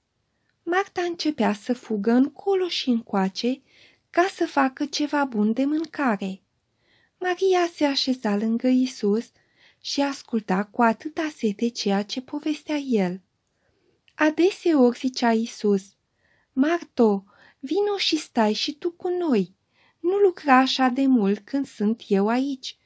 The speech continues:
Nu e nevoie de aceasta.” Și ce minunat era când stăteau toți trei cu Isus.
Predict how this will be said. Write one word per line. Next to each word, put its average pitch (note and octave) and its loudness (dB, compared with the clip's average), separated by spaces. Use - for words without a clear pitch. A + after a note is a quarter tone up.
Nu F4 -4
e G4 0
nevoie C4 4
de C4 0
aceasta.” D4 -6
Și - -8
ce F4+ 0
minunat F4+ 0
era B3+ 2
când C4+ -4
stăteau D#4 -2
toți A#3+ -2
trei G#3+ -2
cu - -6
Isus. D4 -4